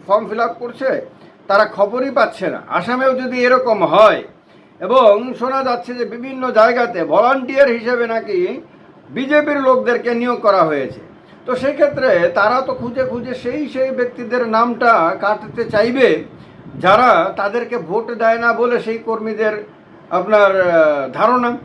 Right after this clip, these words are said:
তো, ও, সুতরাং ভোটার তালিকাটাকে যে বিজেপির সুবিধা অনুযায়ী তৈরি করার চেষ্টা চলছে বা চক্রান্ত চলছে বলে বিরোধীদের অভিযোগ, সেই অভিযোগ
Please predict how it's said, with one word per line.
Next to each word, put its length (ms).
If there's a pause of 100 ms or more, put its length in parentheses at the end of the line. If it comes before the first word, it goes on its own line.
(400)
তো, 360 (100)
ও, 300 (300)
সুতরাং 520
ভোটার 360
তালিকাটাকে 1000 (420)
যে 560
বিজেপির 580
সুবিধা 580
অনুযায়ী 920
তৈরি 320
করার 460
চেষ্টা 420
চলছে 300
বা 200
চক্রান্ত 720
চলছে 420
বলে 220
বিরোধীদের 540
অভিযোগ, 540 (500)
সেই 180
অভিযোগ 560